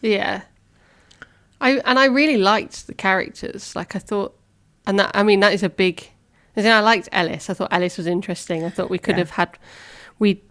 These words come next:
Speaker 1: deserved more than we got with Ellis. I think what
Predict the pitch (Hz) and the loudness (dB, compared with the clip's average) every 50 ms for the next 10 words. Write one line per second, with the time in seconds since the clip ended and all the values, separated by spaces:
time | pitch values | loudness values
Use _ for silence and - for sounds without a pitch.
0 | _ - 196 175 165 180 175 175 180 180 180 - - - 170 175 175 165 160 160 | _ -2 -2 0 2 4 4 4 4 2 0 -6 -10 -4 0 2 2 4 4 4
1 | 160 160 160 160 - _ _ _ - - 175 170 170 160 - 175 - - - 190 | 4 2 0 -2 -6 _ _ _ -4 -2 0 0 2 2 2 2 2 0 -4 -8
2 | 180 - - 160 165 175 180 - - - - 185 185 208 208 190 - - 262 - | -6 -4 -4 -4 -4 -4 -6 -8 -6 -4 -2 0 2 2 0 0 -2 -10 -18 -20
3 | _ _ _ - 190 180 196 185 - | _ _ _ -10 -4 -2 -2 -2 -2